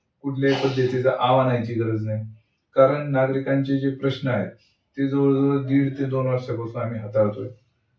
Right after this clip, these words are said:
चांगल्या पद्धतीने त्याच्यावर मार्ग काढण्याचा प्रयत्न आम्ही करतोय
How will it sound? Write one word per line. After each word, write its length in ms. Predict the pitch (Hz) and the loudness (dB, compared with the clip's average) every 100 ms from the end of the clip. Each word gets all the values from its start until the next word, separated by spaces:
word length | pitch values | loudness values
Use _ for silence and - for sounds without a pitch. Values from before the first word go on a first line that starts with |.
| _ - | _ -4
चांगल्या 300 | 131 139 135 | -2 0 0
पद्धतीने 580 | 135 127 120 123 127 | 0 -2 -4 -4 -4
त्याच्यावर 460 | 123 123 123 123 120 - - | -4 -4 0 0 0 -4 -10
मार्ग 380 | 120 120 120 | -6 -4 -2
काढण्याचा 380 | 117 110 107 104 | -2 -2 -4 -4
प्रयत्न 380 | 101 113 113 113 | -6 -4 -6 -2
आम्ही 240 | 123 117 | -2 -2
करतोय 340 | 107 - - | -6 -8 -8